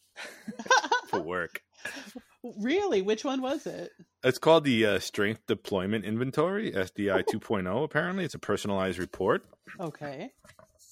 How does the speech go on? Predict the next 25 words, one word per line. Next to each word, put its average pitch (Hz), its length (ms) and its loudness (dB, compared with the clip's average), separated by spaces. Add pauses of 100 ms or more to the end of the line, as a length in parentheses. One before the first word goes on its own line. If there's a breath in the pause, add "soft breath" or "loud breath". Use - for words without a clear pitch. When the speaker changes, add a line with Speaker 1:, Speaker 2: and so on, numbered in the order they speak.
(560 loud breath)
Speaker 1:
So 185 120 6
I'm 247 60 8
not 294 140 12
gonna 233 100 10
get, 143 140 8
really 131 160 8
get 110 120 6
into 98 140 -4
the 90 80 -8
specifics, 127 440 -6 (280 soft breath)
but 147 80 10
I 165 80 12
do 208 140 6
wanna 208 180 8
talk 139 240 4
about 117 240 4
one 104 200 -4
thing. 90 220 -6 (320)
Speaker 2:
Are 269 80 4
you 311 140 8
flipping 262 480 0
through 208 240 0
it 277 120 -2
right 190 200 -4
now? 190 300 -6